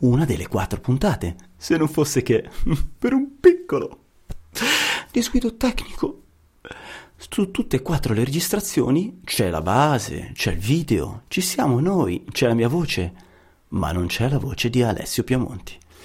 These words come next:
Terminata questa registrazione dovrò chiamare Alessio e dire: "Ale, scusa, guarda, perdonami, c'è stato un disguido tecnico, mi scuso veramente tanto, ma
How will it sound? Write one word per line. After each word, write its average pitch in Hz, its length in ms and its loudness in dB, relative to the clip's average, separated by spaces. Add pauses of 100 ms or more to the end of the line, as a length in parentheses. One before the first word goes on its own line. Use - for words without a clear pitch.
(880)
Terminata 139 420 2
questa 131 200 -2
registrazione 123 640 -2
dovrò 95 540 0 (560)
chiamare 95 400 0
Alessio - 540 -4 (240)
e - 100 -4
dire: 87 480 -4 (140)
"Ale, 101 520 -2 (460)
scusa, 101 580 -4 (640)
guarda, 98 300 -2
perdonami, 98 640 -2 (200)
c'è - 120 -8
stato 107 280 -4
un 104 60 0
disguido 98 360 -2
tecnico, - 580 -6 (200)
mi 110 80 -2
scuso 110 280 0
veramente 104 420 -2
tanto, 95 440 -2
ma 98 240 -6